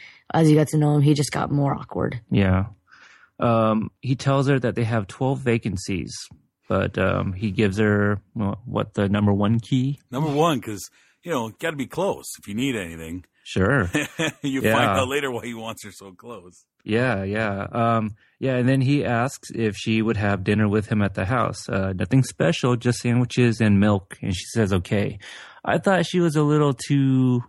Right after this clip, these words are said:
Speaker 3: Too
Speaker 1: Too
Speaker 3: trusting?
Speaker 1: easy?
Speaker 2: Yeah, too
Speaker 1: Yeah.
Speaker 2: trusting. And I don't know, if she is, <sighs> I don't know, maybe she should have avoided him. She's got four thousand dollars, you know, in her possession, and she's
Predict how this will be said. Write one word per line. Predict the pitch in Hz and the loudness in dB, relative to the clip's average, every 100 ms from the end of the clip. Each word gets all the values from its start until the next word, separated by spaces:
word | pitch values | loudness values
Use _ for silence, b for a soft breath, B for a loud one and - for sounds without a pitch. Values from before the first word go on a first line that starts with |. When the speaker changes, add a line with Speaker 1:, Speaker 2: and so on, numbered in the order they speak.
| _ | _
Speaker 3:
Too | - | -16
Speaker 1:
Too | 110 | -12
Speaker 3:
trusting? | 110 117 - 170 | -6 -4 -2 -2
Speaker 1:
easy? | 185 170 208 202 | -2 0 2 4
Speaker 2:
Yeah, | 127 127 104 90 - | 6 6 2 0 -2
too | 208 | 0
Speaker 1:
Yeah. | 180 135 | 0 0
Speaker 2:
trusting. | 160 151 - 156 156 151 | 0 0 0 0 0 0
And | 131 123 120 123 - | 0 2 2 0 0
I | |
don't | 135 127 | 0 2
know, | 110 | 2
if | 117 139 | 2 0
she | - 165 185 180 | -2 -2 0 -2
is, | - 135 127 107 - B B B B B B _ _ _ _ _ | 0 2 2 0 -8 B B B B B B _ _ _ _ _
<sighs> | - B B B B B - | -10 B B B B B 0
I | 147 | 4
don't | 156 | 6
know, | 131 | 6
maybe | 120 147 | 6 6
she | 151 160 | 4 2
should | 156 170 | 2 2
have | 127 | 2
avoided | 123 175 156 | 2 2 2
him. | 117 95 | 2 2
She's | 101 143 - | 0 0 2
got | 143 127 117 | 0 0 -2
four | - 107 | -2 0
thousand | 123 113 147 | 2 2 2
dollars, | 120 120 160 147 117 123 | 2 2 2 0 0 -4
you | - 113 | 0 2
know, | 113 117 - | 4 2 2
in | 117 | 2
her | 127 | 2
possession, | 120 101 104 135 - 107 | 2 2 2 0 0 2
and | 101 | 2
she's | 104 113 107 | 2 0 0